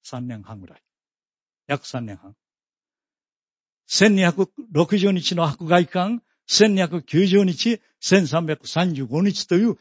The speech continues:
タイムラインがある。これは、近年になって、この研究が、これ、時期通り日、今、教団で、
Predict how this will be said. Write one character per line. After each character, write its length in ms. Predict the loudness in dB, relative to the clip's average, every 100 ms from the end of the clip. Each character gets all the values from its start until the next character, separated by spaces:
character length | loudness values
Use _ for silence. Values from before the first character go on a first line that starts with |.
| _ _ _ _ -4
タ 160 | 2 4
イ 80 |
ム 260 | 2 -4 -10 -10 2
ラ 160 | 2
イ 80 | 2
ン 100 | -2
が 200 | -6 -12
あ 40 |
る。 80 | -18 _ _ _ _ _ _ _ _ _ _ _ _ _ _
こ 140 | -16 -10
れ 80 |
は、 280 | -4 -4 -4 _ _ _ _ _ _ _ _ 0
近 260 | 4 6
年 120 | 4 4
に 100 | 2
な 100 | 0
っ 80 |
て、 380 | _ 4 4 4 _ _ _
こ 200 | -4 -2
の 140 | -2 -6
研 300 | -4 -4 -4
究 180 | -8
が、 120 | -8 -10 _ _ _ _
こ 140 | 4
れ、 200 | 4 4 _ _ -8
時 440 | 2 6 8 6
期 20 |
通 80 | 6 6 6 6
り 220 | 2 -4 _ _
日、 520 | 0 4 4 2 -4 _ _ -6
今、 320 | 0 0 0 -2
教 220 | 4 4
団 240 | 6 2 0
で、 280 | 0 0